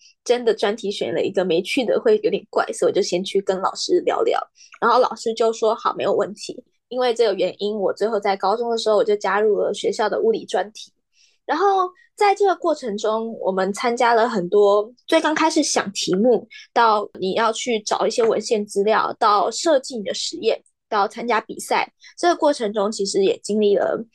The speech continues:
很多的挫折啊，你，因为你不知道你的题目要做什么，然后文献你找到一大堆英文，但是大家知道那英文文献，你光用中文都看不太懂，甚至要看英文，然后你看的文献不是只有一个，你要看有可能十几个，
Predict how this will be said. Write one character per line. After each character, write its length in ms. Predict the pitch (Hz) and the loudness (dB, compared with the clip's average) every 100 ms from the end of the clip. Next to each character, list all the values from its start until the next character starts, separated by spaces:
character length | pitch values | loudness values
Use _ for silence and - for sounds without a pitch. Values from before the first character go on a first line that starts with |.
| _ _ - | _ _ -10
很 140 | 196 196 | -6 2
多 200 | 196 196 | 4 6
的 160 | 175 | 4
挫 280 | 190 - 214 | 0 2 2
折 140 | - | 2
啊， 80 | 190 | 0
你， 80 | 202 | 2
因 100 | 226 | 2
为 60 | 226 | 2
你 100 | 180 | 0
不 100 | 226 | 0
知 60 | |
道 80 | 247 | 0
你 60 | 202 | 0
的 60 | |
题 160 | 202 202 | -2 -4
目 100 | 233 | 0
要 100 | 233 | 0
做 160 | 233 247 | 2 0
什 180 | - 185 | 0 -8
么， 140 | - - - | -8 -12 -12
然 140 | - 233 | -2 2
后 60 | |
文 200 | 240 190 226 | 4 2 -2
献 340 | - 277 - _ _ | -2 -2 -2 _ _
你 160 | 202 214 | -4 -2
找 200 | 262 220 | 0 0
到 140 | 240 | 0
一 100 | 233 | -2
大 160 | 226 220 | 0 2
堆 120 | 214 | 2
英 200 | 202 208 | 0 -2
文， 160 | 180 180 | -2 0
但 160 | 202 226 | -2 2
是 280 | 220 208 - _ _ _ - | 2 2 -2 _ _ _ -6
大 80 | |
家 120 | 185 190 | -4 0
知 100 | 175 | 0
道 160 | 175 196 | 0 2
那 280 | 190 135 - - | 0 0 0 0
英 180 | 233 | 0
文 200 | 214 175 | 0 0
文 200 | 185 151 | -2 -4
献， 260 | 226 220 135 113 | -2 -2 -2 -2
你 120 | 220 | -2
光 180 | 262 349 | 2 4
用 100 | 339 | 2
中 180 | 320 294 | 2 2
文 120 | 240 | 2
都 80 | 247 | 0
看 200 | - 269 | 0 -2
不 60 | 220 | -2
太 200 | 269 226 | -2 -2
懂， 240 | - - 233 | -4 -8 -10
甚 200 | - 233 | -6 0
至 60 | 233 | 0
要 80 | |
看 200 | 214 233 - | 0 -6 -6
英 160 | 202 208 | -6 -2
文， 160 | 185 - - - _ | -2 -4 -14 -20 _
然 120 | 190 | -2
后 280 | 220 240 214 196 | 2 2 2 0
你 160 | 185 | -2
看 200 | - 269 | -2 0
的 80 | 220 | 4
文 200 | 175 208 | 4 2
献 220 | - 226 | 0 0
不 80 | 196 | 0
是 140 | 202 | -2
只 120 | 226 226 | 0 0
有 80 | - | 0
一 100 | 175 | -2
个， 240 | - 214 | 0 0
你 60 | - | 2
要 140 | 202 | 0
看 240 | 214 - 208 | 0 -4 -4
有 100 | 190 | -2
可 120 | - | -2
能 80 | 196 | -2
十 280 | - - 196 | -2 0 -2
几 160 | 214 | -2
个， 200 | - - | 0 -2